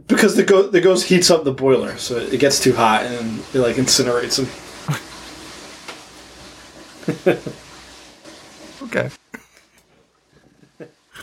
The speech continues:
Speaker 2: Uh, okay, that's fine. Whatever. So that'll be our last death for a very long time. <laughs> That's,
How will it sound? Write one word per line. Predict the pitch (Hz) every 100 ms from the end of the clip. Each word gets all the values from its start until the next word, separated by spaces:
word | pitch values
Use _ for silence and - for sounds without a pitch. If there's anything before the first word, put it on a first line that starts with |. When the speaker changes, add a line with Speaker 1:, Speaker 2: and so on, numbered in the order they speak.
| - - - - 156
Speaker 2:
Uh, | - 208 - _ _ - _
okay, | 165 170 107 104
that's | 135 135
fine. | - 95 98 _ _ _ _ _ _ _ _ _ _ -
Whatever. | - 131 131 120 120 - - _ _ 294 - - _ - - _ _ _ - - 175 -
So | - 196 175 -
that'll | 170 196 240
be | 254
our | 208 151
last | 147 156 139 139
death | 139 131 -
for | 120 120
a | 113
very | 110 120 123 131 117 113
long | 104 101 98
time. | 127 - 131 - - 855
<laughs> | - -
That's, | 208 180 226 - -